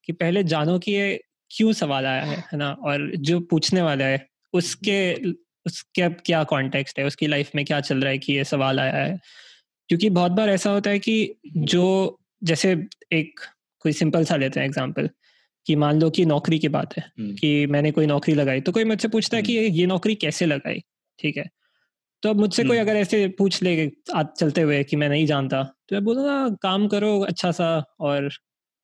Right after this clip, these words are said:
Speaker 1: मतलब, ब्लॉग, ब्लॉग लिखो, कोई फिर देख लेगा तो मिल जाएगी नौकरी।" लेकिन ये, ये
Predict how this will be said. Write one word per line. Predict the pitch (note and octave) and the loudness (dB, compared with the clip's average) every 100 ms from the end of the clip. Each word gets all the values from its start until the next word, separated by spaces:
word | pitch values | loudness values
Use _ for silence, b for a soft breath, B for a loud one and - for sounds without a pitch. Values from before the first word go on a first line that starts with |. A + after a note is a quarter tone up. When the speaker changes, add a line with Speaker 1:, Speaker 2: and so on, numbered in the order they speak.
| D#3+ | -8
Speaker 1:
मतलब, | C#3 C#3 C#3+ | -4 -4 -4
ब्लॉग, | D#3 D3+ D#3 D#3 | 0 2 2 2
ब्लॉग | D#3+ D3+ | 2 2
लिखो, | C#3+ - E3 | 0 0 0
कोई | D#3+ D3 | 2 0
फिर | - C#3+ | 0 0
देख | D#3 D3+ | 0 2
लेगा | D#3+ C#3+ | 2 2
तो | C3+ | 0
मिल | C#3 D3+ | 0 2
जाएगी | E3 D#3 | 2 2
नौकरी।" | D3+ C#3 C#3+ D3 b b b b b _ _ _ - | 0 -2 -4 -6 b b b b b _ _ _ -2
लेकिन | E3+ A3+ A3 | 0 2 2
ये, | G3 B3 C4 | 2 0 0
ये | - | -4